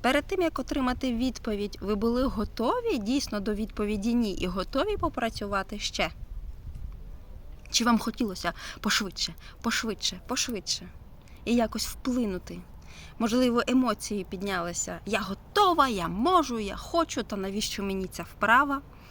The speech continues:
Який був ваш стан? Яка була ваша відповідь? Як ви прийняли цю відповідь? Якщо ви бачите, що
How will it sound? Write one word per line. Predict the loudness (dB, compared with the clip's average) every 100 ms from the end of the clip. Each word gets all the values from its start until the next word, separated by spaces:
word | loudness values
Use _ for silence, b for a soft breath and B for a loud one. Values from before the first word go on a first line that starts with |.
| B B B B B B B -8
Який | -6 0 0
був | 0 -2 -2
ваш | -2 -4 -6
стан? | -8 -6 -6 -6 -14 -18 -18 -20 -18 -18 -16 -16 -16 -14 -16 -16 -16 -18 -18 -20 -20 -20 -20 -20 -20 -20 -20 -20 -20 -20 -20 -20 -20 -20 -20 -20 -20 -20 -20 -20 -12
Яка | -10 -6
була | -4 -2 -2
ваша | -2 -2 0
відповідь? | 0 -2 -6 -10 -10 -12 -14 -20 -20 -20 -16 -6
Як | 2 2 2
ви | -4
прийняли | -4 -4 -2 -2 -2
цю | -4 -6
відповідь? | -6 -8 -8 -8 -8 -12 -18 -20 -20 -20 -20 -20 -20 -20 -20 B B B B B B B B B B -20 -12 -6
Якщо | -2 2 2
ви | 2
бачите, | 2 2 2 -2 -4 -4
що | -2 -4 -2 -2 -2 -4 -6